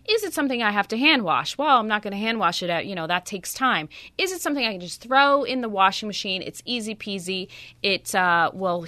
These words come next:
k-, hold its shape or whatever, and it's easy to clean. Um, you'll take that into consideration.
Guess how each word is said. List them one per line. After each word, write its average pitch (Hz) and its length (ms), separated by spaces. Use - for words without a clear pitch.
k-, - 220
hold 233 320
its 208 160
shape 196 380
or 175 60
whatever, 165 500
and 196 440
it's 214 220
easy 214 300
to 208 100
clean. 180 480
Um, 175 360
you'll 196 140
take - 340
that 180 160
into - 160
consideration. 180 800